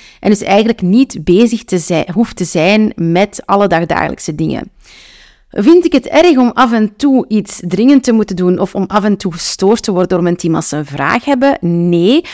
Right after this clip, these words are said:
maar ik wil wel zo min mogelijk mij moeten bezighouden met stories maken, met, met zaken te doen. Dus dat vind ik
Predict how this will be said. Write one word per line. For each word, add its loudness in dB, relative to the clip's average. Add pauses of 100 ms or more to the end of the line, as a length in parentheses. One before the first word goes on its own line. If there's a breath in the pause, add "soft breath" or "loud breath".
(120)
maar 0
ik -6
wil 0
wel 0
zo -4
min 2
mogelijk 2
mij 0
moeten -4
bezighouden -4
met -10
stories 0
maken, -2
met, -4
met -6
zaken -2
te -12
doen. -12
Dus -6
dat 4
vind 2
ik 0